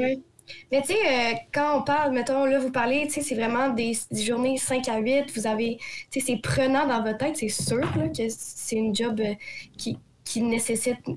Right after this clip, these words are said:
ne-, d'avoir de l'impact puis de, de, je sais pas, d'être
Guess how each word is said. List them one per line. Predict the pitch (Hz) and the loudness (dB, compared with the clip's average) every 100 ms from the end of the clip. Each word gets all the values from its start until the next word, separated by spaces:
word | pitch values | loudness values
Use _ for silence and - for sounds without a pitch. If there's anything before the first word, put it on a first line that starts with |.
| - | -4
ne-, | 226 226 - | -2 -2 -4
d'avoir | 226 220 220 214 240 240 233 | -2 0 0 2 2 4 2
de | 220 214 202 208 214 214 208 - - | 0 -2 -2 0 0 0 -4 -10 -6
l'impact | 220 226 226 247 247 - | 0 0 0 0 -2 -4
puis | 214 | -2
de, | 214 208 202 | 0 0 0
de, | 208 143 - _ _ - - - - _ _ _ - | -2 -4 -10 _ _ -20 -18 -18 -20 _ _ _ -10
je | 226 220 | -4 -2
sais | 220 | 0
pas, | 226 254 | 0 2
d'être | 247 247 | 2 2